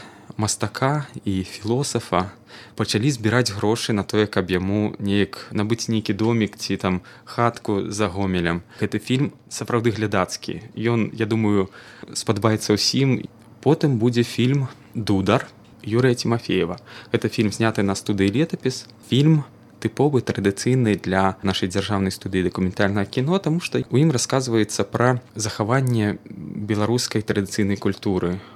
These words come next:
пра чалавека, які робіць пастуховыя дудачкі. Але ён так нетыпова вырашаны, настолькі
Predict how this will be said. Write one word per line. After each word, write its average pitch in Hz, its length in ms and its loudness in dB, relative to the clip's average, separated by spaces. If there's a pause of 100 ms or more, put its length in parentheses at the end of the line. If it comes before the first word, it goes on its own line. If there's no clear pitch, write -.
(220)
пра 98 220 2
чалавека, 104 500 0
які 110 400 0 (280)
робіць 104 440 0 (240)
пастуховыя 107 560 2
дудачкі. 95 600 -2 (200)
Але 120 400 2
ён 127 320 -2
так - 300 -4
нетыпова 113 760 2
вырашаны, - 920 -4 (100)
настолькі 104 880 0